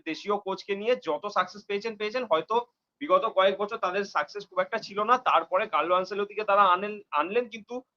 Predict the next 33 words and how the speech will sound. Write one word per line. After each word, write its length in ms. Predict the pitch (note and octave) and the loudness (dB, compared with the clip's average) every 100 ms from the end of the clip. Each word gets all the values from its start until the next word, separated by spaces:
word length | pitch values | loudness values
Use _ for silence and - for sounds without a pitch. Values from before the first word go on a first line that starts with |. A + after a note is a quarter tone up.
| _ _ _ - | _ _ _ -2
প্রথম 340 | G3+ B3+ B3 | 4 4 4
ম্যাচেই 280 | A3 G#3+ B3 | 0 0 -4
কিন্তু 260 | A#3+ A#3+ | -4 -2
ম্যাচটা 260 | A3 F3+ - | 0 0 -2
ড্র 280 | - E3 E3+ D#3 | 2 4 4 2
করলো 220 | C3 A2+ | -4 -2
ব্রাজিল। 300 | A#2 A2 G#2+ C#3+ | -4 -6 -8 -4
অর্থাৎ 320 | C#3 A#3 A#3+ - | 2 2 0 -4
এর 120 | E3+ - | -12 -10
থেকে 180 | G#3 A#3 | -8 -8
কোথাও 320 | F#3+ G3 G#3+ | -4 0 0
গিয়ে 180 | G#3+ A3+ | 0 -6
যদি, 220 | G3+ G#3 | -6 -6
যেটা 220 | F3+ G3 | -4 -4
তুমিও 380 | G3+ F3+ G#3 G#3+ | -6 -4 -2 -2
বললে 300 | E3+ F3+ C3+ - _ _ - | 0 -2 -2 -8 _ _ -4
যে 180 | D#3 D#3 E3 | -4 -4 -4
দেশীয় 340 | D#3+ F#3+ A#3 | -4 2 0
ফুটবল, 420 | A3+ G#3 A3+ G3+ | 0 -4 -2 -2
দেশীয় 380 | D#3+ D#3 - A#3 | -4 -8 -2 -2
কোচ 300 | A3+ A3+ G#3+ | -2 -10 -10
যদি 140 | G#3+ | -10
সাকসেস 340 | G#3+ F#3 - G3+ | 0 -2 -2 -2
না 140 | G3+ | -2
পায় 140 | G#3 G#3+ | 0 -6
সেটাও 300 | E3 G#3 G#3+ | -4 -2 -2
ঠিক 160 | F3+ | -4
আছে, 140 | F3 D3+ | -6 -6
বিদেশি 300 | D3 E3+ F3+ | -8 -8 -6
কোচ 140 | F3 | -8
তো 80 | F#3 | -4
সাকসেস 320 | D#3 - D#3+ | -6 -6 -8
পাচ্ছেই। 360 | C3 - A#2+ | -8 -8 -16